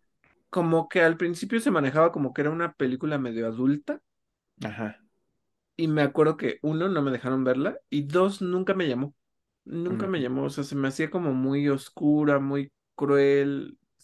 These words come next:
Speaker 1: ese tipo de
Speaker 2: Ujú,
Speaker 1: cosas.
Speaker 2: ujú, ujú.
Speaker 1: Este, por cierto que Netflix tiene una que, que era una adaptación de una película anterior, eh,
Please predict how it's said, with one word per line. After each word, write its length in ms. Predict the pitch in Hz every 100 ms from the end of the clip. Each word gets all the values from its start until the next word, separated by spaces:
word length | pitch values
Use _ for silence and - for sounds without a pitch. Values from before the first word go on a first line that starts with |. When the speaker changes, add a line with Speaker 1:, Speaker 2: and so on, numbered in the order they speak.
| _ -
Speaker 1:
ese 240 | 151 165
tipo 260 | - - 160
de 80 | 113
Speaker 2:
Ujú, 0 |
Speaker 1:
cosas. 420 | 127 185 392 -
Speaker 2:
ujú, 160 | - - 107
ujú. 160 | - 110 _ _ -
Speaker 1:
Este, 400 | 127 117 - 131
por 180 | 139
cierto 260 | 131 156 202
que 80 | 180
Netflix 440 | 131 135 175 160
tiene 220 | 165 151
una 280 | 151 151 151
que, 320 | 147 120 98 -
que 300 | - 110 110
era 140 | 117 127
una 440 | 135 131 127 120
adaptación 680 | 110 107 - 107 - 120 117
de 260 | 120 110 -
una 320 | 131 131 131
película 360 | 127 117 120
anterior, 400 | 110 113 113 117 - _ _ _ _ _ - -
eh, 200 | -